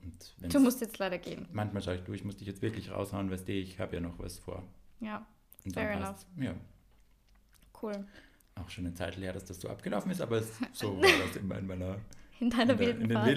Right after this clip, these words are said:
Speaker 1: wilden Tagen war das immer so und das hat recht gut geklappt und war immer recht effizient. Und ja, hat gepasst. Immer ein Bettkondom benutzen. Nicht nur selbst hast du ein Bettkondom,
Speaker 2: Was
Speaker 1: sondern
Speaker 2: ist
Speaker 1: nicht die
Speaker 2: ein Bettkondom?
Speaker 1: Tagesdecken, die ich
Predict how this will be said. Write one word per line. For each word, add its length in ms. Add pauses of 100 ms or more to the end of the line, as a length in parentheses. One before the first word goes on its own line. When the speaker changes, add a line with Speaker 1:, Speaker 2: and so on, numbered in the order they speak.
Speaker 1:
wilden 140
Tagen 460
war 120
das 140
immer 220
so 180
und 180
das 120
hat 100
recht 200
gut 140
geklappt 420
und 100
war 80
immer 200
recht 180
effizient. 600 (880)
Und 320 (220)
ja, 140
hat 140
gepasst. 480 (920)
Immer 680
ein 200
Bettkondom 600
benutzen. 580 (1200)
Nicht 240
nur 340
selbst 440 (540)
hast 240
du 220 (160)
ein 140
Bettkondom, 600
Speaker 2:
Was 100
Speaker 1:
sondern 220
Speaker 2:
ist 140
Speaker 1:
nicht 0
die 60
Speaker 2:
ein 20 (220)
Bettkondom? 180
Speaker 1:
Tagesdecken, 300
die 80
ich 240